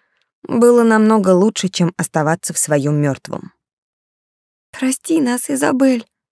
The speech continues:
услышала я позади себя жалобный голос и обернулась. Сорванцы стояли позади меня,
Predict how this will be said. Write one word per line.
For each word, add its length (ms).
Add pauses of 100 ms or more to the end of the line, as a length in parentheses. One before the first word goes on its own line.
(280)
услышала 420
я 200
позади 380
себя 360
жалобный 460
голос 460
и 80
обернулась. 640 (640)
Сорванцы 480
стояли 380
позади 360
меня, 300